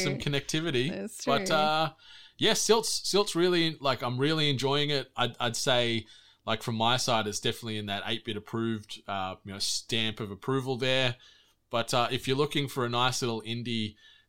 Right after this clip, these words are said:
Speaker 2: that's sort of standing apart from a lot of the recent games that have come out, or if you're a big fan of Playdead's Limbo, uh, from, I think it was twenty ten it came out. It
Speaker 1: It's
Speaker 2: was
Speaker 1: quite
Speaker 2: a while
Speaker 1: some time
Speaker 2: ago.
Speaker 1: ago, yeah.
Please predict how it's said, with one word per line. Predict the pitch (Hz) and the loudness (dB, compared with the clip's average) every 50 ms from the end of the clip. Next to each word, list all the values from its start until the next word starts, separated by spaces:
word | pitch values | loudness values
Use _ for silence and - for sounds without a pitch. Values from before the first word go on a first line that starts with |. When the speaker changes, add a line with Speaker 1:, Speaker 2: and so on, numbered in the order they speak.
| _ | _
Speaker 2:
that's | - 110 107 - | -10 -8 -6 -4
sort | - - - - 127 110 | -6 -4 -4 -4 -4 -4
of | 110 101 | -4 -4
standing | - - - - - - 123 123 123 117 117 110 | -4 -2 -2 -2 0 0 2 2 2 0 -2 -4
apart | 107 104 - - 107 107 117 113 - | -6 -8 -6 -2 0 0 0 -2 -4
from | - 113 | -8 -8
a | 110 | -6
lot | 107 107 107 104 | -6 -6 -6 -6
of | 104 | -6
the | 104 101 | -6 -6
recent | 101 104 113 113 - 113 104 | -4 -4 -2 -4 -4 -6 -6
games | 110 107 110 110 104 101 | -6 -6 -6 -6 -6 -6
that | 107 | -8
have | 98 92 | -8 -8
come | - - 107 101 104 | -6 -6 -4 -4 0
out, | 104 113 117 - - | 0 0 0 0 -2
or | 123 127 135 135 127 | 0 2 2 2 2
if | 120 - | 0 -2
you're | 120 113 113 | -2 -2 -2
a | 104 | -2
big | 104 117 104 - | -2 -4 -6 -4
fan | - 117 110 107 107 | -4 -4 -2 -2 -4
of | 104 | -6
Playdead's | - - 110 107 104 110 107 98 98 101 | -4 -4 -4 -2 -2 -2 -4 -4 -6 -8
Limbo, | 98 107 110 110 110 107 104 101 104 - _ _ _ _ _ _ _ _ | -8 -8 -6 -6 -6 -4 -4 -6 -8 -8 _ _ _ _ _ _ _ _
uh, | - 98 95 101 | -6 -4 -4 -4
from, | - - 107 95 | -6 -8 -10 -10
I | 87 | -10
think | - - - 170 214 | -10 -10 -10 -8 -8
it | - - | -8 -8
was | 147 113 - - - - - - - _ | -6 -4 -4 -6 -6 -10 -14 -14 -14 _
twenty | 95 104 117 117 110 - _ - - - - - - - | -12 -12 -10 -12 -14 -14 _ -14 -12 -12 -12 -14 -16 -14
ten | - 104 139 | -12 -10 -10
it | 175 - | -12 -12
came | - - 160 165 165 | -12 -12 -10 -8 -8
out. | 165 175 190 185 | -6 -6 -6 -8
It | - | -8
Speaker 1:
It's | 127 - - | -12 -10 -8
Speaker 2:
was | 156 165 | -4 0
Speaker 1:
quite | 214 196 175 | 0 0 2
Speaker 2:
a | 175 | 4
while | 190 208 214 202 | 6 8 8 8
Speaker 1:
some | 190 165 | 6 4
time | 127 - | 2 2
Speaker 2:
ago. | - 107 | 0 0
Speaker 1:
ago, | - - | 0 0
yeah. | 80 85 80 76 76 170 170 - | 0 0 0 0 0 -2 -4 -4